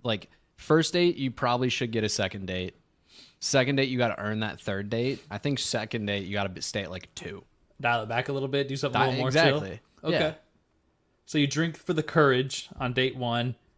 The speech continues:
Speaker 2: On date two, you're drinking for the future. <laughs>
Speaker 1: Exactly.
Speaker 2: A K A not getting hammered. All right.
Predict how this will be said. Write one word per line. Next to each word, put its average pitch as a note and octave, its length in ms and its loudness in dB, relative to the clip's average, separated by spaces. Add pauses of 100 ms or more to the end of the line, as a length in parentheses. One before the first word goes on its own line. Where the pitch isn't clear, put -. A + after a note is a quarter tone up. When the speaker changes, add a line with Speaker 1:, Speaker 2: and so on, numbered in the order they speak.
(140)
Speaker 2:
On C#3 140 0
date C#3 260 2
two, D#3 180 2
you're C3+ 200 0
drinking B2+ 320 -4
for A#2+ 160 -4
the G#2+ 80 -10
future. A2 460 -8 (200)
<laughs> - 200 -14
Speaker 1:
Exactly. A#2 600 0 (140)
Speaker 2:
A D3+ 200 6
K C#3+ 260 0 (280)
A C#3+ 40 0
not B2 180 0
getting A2+ 180 -10
hammered. G#2 320 -12
All D3 100 0
right. G#2+ 140 -4